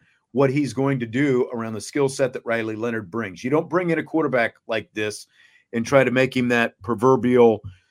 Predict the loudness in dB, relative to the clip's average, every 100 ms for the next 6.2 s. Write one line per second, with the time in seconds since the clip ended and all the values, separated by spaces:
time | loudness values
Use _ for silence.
0 | _ -8 2 2 4 2 2 0 -4 -4
1 | -6 -6 -6 -6 -6 -4 2 2 2 0
2 | 0 2 -2 -6 -8 -8 -8 -14 -20 _
3 | -12 -12 -8 -10 -10 -14 -20 _ -8 -4
4 | -8 -8 _ _ _ -12 -2 0 0 -2
5 | -4 -2 -2 -4 -6 -14 -10 -8 -8 -10
6 | -14